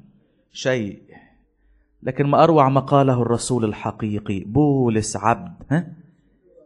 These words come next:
يسوع المسيح: "لأني لم أعزم أن أعرف شيئاً بينكم إلا"، إيه يا أحبائي، ها؟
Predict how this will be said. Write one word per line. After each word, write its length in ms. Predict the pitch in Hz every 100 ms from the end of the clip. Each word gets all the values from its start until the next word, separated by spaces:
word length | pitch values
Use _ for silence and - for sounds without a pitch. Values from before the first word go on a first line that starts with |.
| _ _
يسوع 520 | 113 110 123 110 95
المسيح: 920 | 92 92 90 - 107 107 101 - - - - -
"لأني 500 | 123 139 196 185 170
لم 240 | 170 160 160
أعزم 800 | 180 151 143 139 117 101 82 78 - - - _ - -
أن 120 | 175
أعرف 540 | 185 214 240 196 190 185
شيئاً 440 | - 202 185 180
بينكم 720 | 175 160 165 156 170 170 143 135
إلا"، 180 | 151 143
إيه 80 |
يا 40 | 131
أحبائي، 360 | - 113 117
ها؟ 180 | 131 165